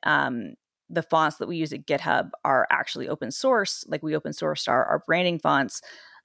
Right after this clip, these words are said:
um, it makes it easier for me in terms of, like, packaging stuff that I would wanna do, 'cause I could just put the co-, the, the, the font file there, and I wouldn't have to, like, remember, like, the, what Dropbox or, or Google Drive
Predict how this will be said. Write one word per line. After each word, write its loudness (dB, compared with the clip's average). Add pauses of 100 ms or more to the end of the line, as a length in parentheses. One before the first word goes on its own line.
um, 6
it 0
makes -2
it -4
easier 0
for -6
me 0
in -4
terms -4
of, -4
like, -2 (120)
packaging 0 (140)
stuff 0
that 2
I 6
would 0
wanna 2
do, 2
'cause -2
I 0
could -6
just -6
put -10
the -10
co-, -4
the, -2
the, -4 (120)
the -6
font 0
file 4
there, 4
and 2
I 2
wouldn't -4
have -4
to, 0
like, 0 (300)
remember, 0
like, 0 (560)
the, -6
what 0 (160)
Dropbox 2
or, 0
or -4
Google 0
Drive 2